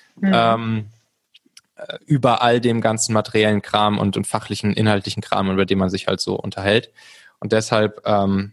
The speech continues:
Speaker 2: ja, ihr seid miteinander verheiratet, guckt, dass ihr euch ergänzt, aber trotzdem dieselben Werte habt und seid ihr einfach tausendprozentig sicher.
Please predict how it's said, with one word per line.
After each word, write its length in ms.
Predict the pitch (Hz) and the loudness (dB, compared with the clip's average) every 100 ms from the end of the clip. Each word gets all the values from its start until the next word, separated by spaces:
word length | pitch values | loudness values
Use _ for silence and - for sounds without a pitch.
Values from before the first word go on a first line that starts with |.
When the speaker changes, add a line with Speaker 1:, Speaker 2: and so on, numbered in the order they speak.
| _ | _
Speaker 2:
ja, 200 | 120 92 92 | -2 -2 -2
ihr 80 | 113 | 0
seid 240 | 127 143 | 0 0
miteinander 320 | 151 143 139 | 0 0 0
verheiratet, 840 | - 127 131 131 131 - 135 - - _ _ | 0 0 2 2 0 0 -2 -2 -14 _ _
guckt, 260 | - 175 - | -10 -10 -4
dass 140 | 147 | -2
ihr 80 | 147 | 0
euch 160 | 127 131 | 0 -2
ergänzt, 560 | 120 127 147 156 - | -2 0 0 -2 -4
aber 160 | 120 117 | -4 -6
trotzdem 460 | - 135 - 135 120 | -2 -2 -2 -4 0
dieselben 340 | 113 120 113 | 0 0 2
Werte 320 | 113 127 127 | 0 0 0
habt 260 | 120 117 - - - _ | 0 -2 -8 -20 -20 _
und 120 | 117 | -4
seid 180 | 113 113 | -2 0
ihr 80 | 117 | 0
einfach 180 | - - | -2 -10
tausendprozentig 800 | - 143 143 139 - - 113 107 - | -4 -2 0 -2 -4 -2 -2 -2 -2
sicher. 500 | 123 127 117 110 | 0 2 2 0